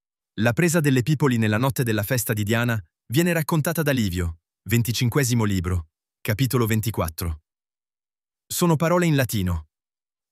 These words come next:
Già mille armati avevano occupato una parte.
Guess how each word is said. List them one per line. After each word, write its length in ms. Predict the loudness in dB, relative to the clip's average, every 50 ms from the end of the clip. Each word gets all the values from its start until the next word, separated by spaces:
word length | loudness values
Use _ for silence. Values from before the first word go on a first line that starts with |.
| _ _
Già 240 | -6 -2 0 2 2
mille 260 | 4 4 4 4 2
armati 420 | 2 2 2 2 2 0 0 0
avevano 320 | 0 2 2 2 2 2 0
occupato 400 | 0 -2 -2 -2 -2 -2 -2 -2
una 120 | -2 -2
parte. 540 | -2 -2 -4 -4 -4 -4 -6 -6 -6 -8